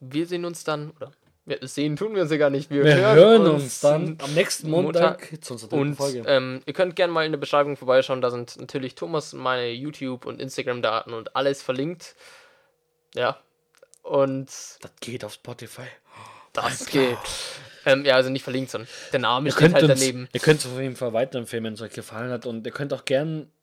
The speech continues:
Speaker 2: ähm, wenn ihr dann halt auf unsere Instagram und so weiter kommt, gerne auch Vorschläge schreiben.
Speaker 1: Was wir als nächstes Thema behandeln sollten, also ob wir es dann noch rechtzeitig kriegen, ist dann die andere Frage, aber generell
Speaker 2: Aber wir
Speaker 1: einfach
Speaker 2: haben
Speaker 1: damit
Speaker 2: auch
Speaker 1: mal
Speaker 2: eine
Speaker 1: eine Liste
Speaker 2: E-Mail-Adresse
Speaker 1: erstellen.
Speaker 2: eingerichtet,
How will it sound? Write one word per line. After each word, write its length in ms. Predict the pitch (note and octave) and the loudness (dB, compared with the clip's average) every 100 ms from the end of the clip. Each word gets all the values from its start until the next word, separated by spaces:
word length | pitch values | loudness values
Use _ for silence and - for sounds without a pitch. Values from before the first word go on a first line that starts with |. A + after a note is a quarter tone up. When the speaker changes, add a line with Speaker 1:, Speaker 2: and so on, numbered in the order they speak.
| _ _ _ _ _ _ | _ _ _ _ _ _
Speaker 2:
ähm, 460 | C3 B2 A#2 B2 B2+ | -8 -6 -6 -6 -4
wenn 120 | C#3 | -2
ihr 160 | C#3+ B2+ | -2 -2
dann 200 | A#2+ A2+ | -4 -6
halt 100 | A#2 | -8
auf 120 | G#2+ | -10
unsere 380 | A#2+ A2+ A2 G#2 | -10 -12 -12 -14
Instagram 460 | G2+ C#3+ C#3 C3 B2+ | -14 -12 -8 -6 -6
und 80 | |
so 80 | B2 | -6
weiter 140 | B2 B2 | -6 -6
kommt, 460 | B2 B2 A#2 G#2+ | -6 -6 -8 -8
gerne 240 | A#2+ B2 C3 | -4 -2 -4
auch 60 | |
Vorschläge 500 | - D3 F3 - A#2 | -2 0 0 0 -4
schreiben. 480 | G#2+ G2+ G#2+ C3+ F3+ _ _ _ _ _ _ | -4 -4 -4 -6 -12 _ _ _ _ _ _
Speaker 1:
Was 400 | - C3+ C3+ - | -10 -2 -2 -2
wir 180 | E3 E3 | 0 2
als 160 | D3 C#3+ | 2 -2
nächstes 260 | D3+ - | -6 -6
Thema 200 | - D3+ | -2 0
behandeln 380 | C#3 C3+ D#3 D3+ | 2 2 0 -2
sollten, 400 | D3 D#3 D#3 D#3+ | 0 0 -2 -10
also 240 | - A2+ B2+ - | -10 -10 -10 -10
ob 160 | C3+ | -6
wir 60 | C3+ | -6
es 80 | - | -4
dann 100 | B2 | -4
noch 160 | B2 | -2
rechtzeitig 400 | C#3 B2+ A#2+ B2+ | -4 -2 -4 -4
kriegen, 200 | - C3 | -8 -6
ist 140 | B2 - | -6 -8
dann 120 | A#2 | -8
die 120 | A2 | -4
andere 200 | C3 C#3 | -4 -4
Frage, 300 | C#3+ C3 B2+ | 0 0 2
aber 240 | - A#2 - _ - | 0 -2 -6 _ -2
generell 160 | E3+ F3 D3 | 2 2 2
Speaker 2:
Aber 80 | |
wir 80 | D3 | 2
Speaker 1:
einfach 60 | C#3+ | 2
Speaker 2:
haben 100 | F3+ | 4
Speaker 1:
damit 220 | F#3 D3 | 2 2
Speaker 2:
auch 40 | |
Speaker 1:
mal 80 | F3+ | 2
Speaker 2:
eine 100 | - | 2
Speaker 1:
eine 80 | G#3 | 0
Liste 160 | G3 E3+ | -4 -4
Speaker 2:
E-Mail-Adresse 200 | F3+ - | -6 -6
Speaker 1:
erstellen. 220 | C#3 D#3 | -10 -12
Speaker 2:
eingerichtet, 680 | E3 E3 D3+ C#3+ - D3+ C#3+ | -12 -10 -12 -12 -12 -10 -10